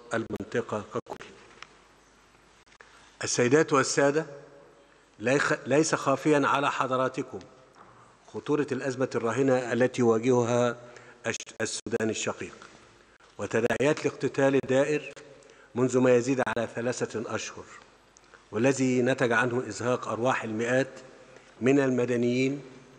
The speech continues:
ونزوح الملايين من السكان إلى مناطق أكثر أمانًا داخل السودان أو اللجوء إلى دول الجوار،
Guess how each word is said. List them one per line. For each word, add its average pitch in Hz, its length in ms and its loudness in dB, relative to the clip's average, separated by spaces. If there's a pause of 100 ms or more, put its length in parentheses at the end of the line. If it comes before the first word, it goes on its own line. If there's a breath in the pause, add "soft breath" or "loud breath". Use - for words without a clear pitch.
(260)
ونزوح 110 420 2
الملايين 120 540 2
من 120 120 0
السكان 127 640 0 (540 loud breath)
إلى 113 200 0
مناطق 127 500 0
أكثر 120 360 -4
أمانًا 123 460 2 (340)
داخل 143 300 2
السودان 139 540 0 (880)
أو 156 160 6
اللجوء 143 460 0
إلى 127 160 2
دول 123 260 4
الجوار، 101 460 -2